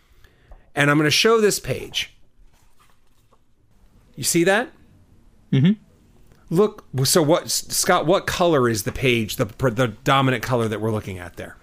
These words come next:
Speaker 2: Um, the dominant color is red.
Speaker 1: Yeah.
Speaker 2: The secondary
Speaker 1: Yeah.
Speaker 2: is yellow. So warm
Speaker 1: Secondary is
Speaker 2: colors.
Speaker 1: yellow. And, and so when you get red with yellow, what do you invoke?
Speaker 2: Fire.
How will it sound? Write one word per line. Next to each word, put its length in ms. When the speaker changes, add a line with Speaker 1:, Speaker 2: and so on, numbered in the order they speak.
Speaker 2:
Um, 240
the 80
dominant 420
color 280
is 160
red. 480
Speaker 1:
Yeah. 400
Speaker 2:
The 80
secondary 720
Speaker 1:
Yeah. 60
Speaker 2:
is 180
yellow. 520
So 180
warm 60
Speaker 1:
Secondary 580
is 80
Speaker 2:
colors. 80
Speaker 1:
yellow. 380
And, 260
and 200
so 200
when 200
you 80
get 220
red 180
with 220
yellow, 380
what 340
do 100
you 160
invoke? 460
Speaker 2:
Fire. 440